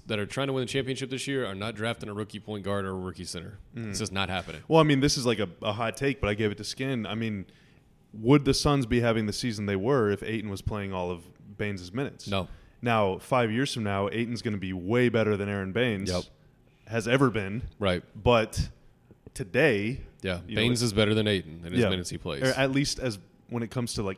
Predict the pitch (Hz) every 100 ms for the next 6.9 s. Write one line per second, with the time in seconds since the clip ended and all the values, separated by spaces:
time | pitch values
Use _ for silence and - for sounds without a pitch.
0 | - - 110 98 90 - 98 - 127 110
1 | 95 95 104 - - - - 107 98 -
2 | - 95 90 98 95 - - _ - 92
3 | - 98 92 92 98 127 165 151 - 95
4 | 92 101 92 107 101 90 82 85 - -
5 | 117 104 92 - - 85 92 - _ _
6 | 92 90 101 104 95 90 80 -